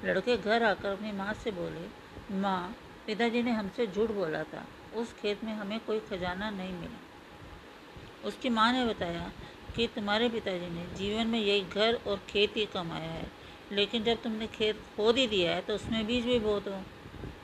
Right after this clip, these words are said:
उन-, उसके कहे अनुसार लड़कों ने बीज बोए और माँ के कहे अनुसार उसमें पानी देते गए। कुछ समय बाद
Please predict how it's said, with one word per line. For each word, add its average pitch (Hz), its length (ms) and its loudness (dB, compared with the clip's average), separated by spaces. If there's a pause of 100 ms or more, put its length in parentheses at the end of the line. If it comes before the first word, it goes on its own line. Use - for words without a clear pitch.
(760)
उन-, 220 220 -6
उसके 247 260 4
कहे 233 300 6
अनुसार 196 440 2
लड़कों 196 340 0
ने 220 140 0
बीज 175 280 -2
बोए 175 260 -2 (180)
और 196 140 0
माँ 208 220 4
के 226 160 0
कहे 220 360 2
अनुसार 190 480 0 (100)
उसमें 202 240 -6
पानी 180 300 -6
देते - 280 -8
गए। - 220 -14 (560)
कुछ 277 160 4
समय 196 360 0
बाद 165 320 -2